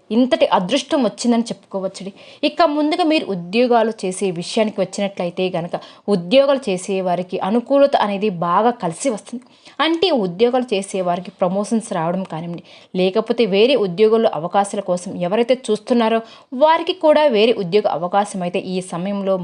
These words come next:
మంచిగా కనిపిస్తున్నాయండి. ఖచ్చితంగా వేరే ఉద్యోగ అవకాశాలు అయితే ఈ సమయంలో వస్తాయని కూడా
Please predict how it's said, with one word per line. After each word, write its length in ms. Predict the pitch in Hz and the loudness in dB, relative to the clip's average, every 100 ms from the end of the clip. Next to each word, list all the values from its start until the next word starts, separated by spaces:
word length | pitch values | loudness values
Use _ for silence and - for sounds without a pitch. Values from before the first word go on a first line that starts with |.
| 160 | -4
మంచిగా 380 | 185 - 208 208 | -6 -4 -4 -4
కనిపిస్తున్నాయండి. 800 | 165 170 190 - 196 180 196 233 _ _ _ _ - - - | -8 -8 -12 -8 -8 -8 -12 -16 _ _ _ _ -20 -20 -2
ఖచ్చితంగా 760 | 233 226 - 269 262 196 185 185 185 | 0 0 -4 -6 -4 -4 -4 -4 0
వేరే 260 | 202 240 247 208 | 2 4 4 2
ఉద్యోగ 260 | 175 196 226 - | -2 0 0 -2
అవకాశాలు 480 | 180 190 214 - 208 | -8 -2 -2 -2 -4
అయితే 220 | 165 185 185 180 - - 349 | -2 -4 -4 -6 -18 2 2
ఈ 40 | 370 339 | 4 2
సమయంలో 380 | 285 302 302 254 | 4 4 4 4
వస్తాయని 460 | 190 - 269 254 208 | 2 2 2 2 2
కూడా 120 | 220 | 0